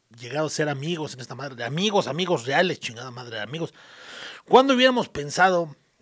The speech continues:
que la gente podía haber hecho amigos? No, no conocidos, amigos, amigos reales por medio de las redes sociales. Pues sí, señores, hoy en día les puedo decir que, eh, antes decíamos, "Los amigos se cuentan con, con los dedos de la mano, de una sola mano".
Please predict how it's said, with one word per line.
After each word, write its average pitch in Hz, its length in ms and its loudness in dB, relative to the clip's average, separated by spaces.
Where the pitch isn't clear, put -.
que 127 140 -14
la 123 100 -10
gente 165 220 -6
podía 131 260 -10
haber 151 140 -6
hecho 135 420 -10
amigos? 139 680 -2
No, 175 160 -2
no 254 160 2
conocidos, 123 600 -4
amigos, 202 440 0
amigos 190 300 0
reales 175 280 0
por 131 180 -10
medio 156 200 -10
de 120 60 -12
las 110 140 -12
redes 127 160 -14
sociales. 117 320 -14
Pues - 200 -12
sí, 220 320 -8
señores, 165 480 -8
hoy 147 140 -4
en 160 60 -4
día 165 100 0
les 147 80 -8
puedo 160 160 -4
decir 156 220 -6
que, 160 280 -4
eh, 123 480 -6
antes 151 220 -8
decíamos, 156 720 -2
"Los 165 160 -2
amigos 190 280 2
se 151 60 -4
cuentan 160 320 -6
con, 117 140 -14
con 147 100 -12
los 135 120 -8
dedos 151 180 -4
de 135 80 -8
la 113 100 -10
mano, 113 260 -10
de 175 140 -10
una 180 180 -2
sola - 220 -10
mano". - 260 -20